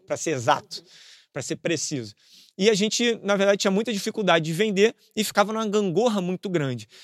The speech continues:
Sendo que olhando o mercado, numa gangorra financeira, né? De você faturar muito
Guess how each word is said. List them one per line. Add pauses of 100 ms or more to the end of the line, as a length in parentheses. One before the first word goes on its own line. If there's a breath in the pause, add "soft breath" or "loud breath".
(180 soft breath)
Sendo
que
olhando
o
mercado, (280)
numa
gangorra
financeira,
né?
De
você
faturar
muito